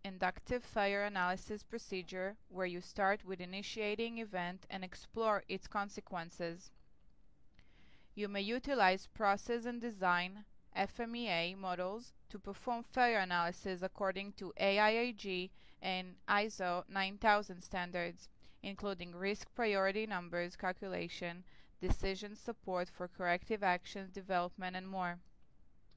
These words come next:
The safety model helps in performance safety and hazard analysis according to S A E A R P four seven six one, mil Standard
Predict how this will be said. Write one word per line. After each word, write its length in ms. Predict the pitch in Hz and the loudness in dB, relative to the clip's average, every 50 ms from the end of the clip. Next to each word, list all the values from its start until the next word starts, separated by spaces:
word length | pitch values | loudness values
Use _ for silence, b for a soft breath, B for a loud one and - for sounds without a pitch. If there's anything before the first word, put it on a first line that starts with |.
| b b b b b b b b b b b b b b | b b b b b b b b b b b b b b
The 120 | 190 190 | -2 0
safety 500 | - - 240 233 254 269 - - - 269 | 2 4 4 4 4 4 0 -4 -6 -4
model 480 | 226 190 180 180 175 175 175 175 190 214 - | -4 -2 -2 0 0 0 0 -2 -4 -8 -12
helps 400 | - - 208 202 208 202 - - | -6 -2 0 0 0 0 -2 -10
in 120 | 208 190 175 | -12 -10 -10
performance 580 | - 185 - - - 196 185 180 175 180 180 | -10 -10 -8 -6 -6 -4 -4 -4 -6 -8 -6
safety 540 | - - 202 196 208 - - - 240 240 247 | -2 2 2 2 2 0 -4 -6 -4 -2 -2
and 160 | 220 190 185 | -2 -2 0
hazard 420 | 202 190 190 190 185 202 208 208 226 | 2 2 2 2 2 0 -4 -2 -2
analysis 600 | 226 214 185 180 175 185 180 - 208 202 190 185 | 0 0 2 2 2 0 -2 -2 -2 -2 -2 -2
according 580 | 180 - - - 196 190 175 185 180 180 175 - | -4 -6 -2 -2 0 0 0 -2 -4 -6 -8 -10
to 160 | 190 170 - - | -8 -4 0 4
S 320 | 185 190 196 196 - - - | 4 4 4 2 -2 -4 0
A 240 | - 240 233 233 - | 2 2 2 2 -2
E 280 | - 202 196 190 196 208 - - - - - | -2 -2 -2 0 -2 -2 -6 -10 -18 -6 0
A 180 | - 190 190 190 | 2 2 4 4
R 200 | 202 214 226 - - | 4 2 2 -2 -6
P 280 | - - 190 185 185 190 | -6 -4 -2 -2 -2 -4
four 360 | - - - - 202 196 208 | -6 -8 -6 -4 -2 -2 -2
seven 400 | - - - 202 196 202 220 220 | -2 0 0 2 2 0 -2 -8
six 400 | - - 220 214 - - - - | -8 -6 -6 -6 -6 -8 -12 -8
one, 340 | 196 180 180 175 180 190 196 - b b b b b b b | -6 -4 -2 -2 -4 -6 -10 -16 b b b b b b b
mil 260 | b 202 208 220 233 240 | b 2 2 2 2 2
Standard 600 | - - - 196 180 185 185 180 180 180 180 | 0 0 0 2 2 2 0 0 0 0 -2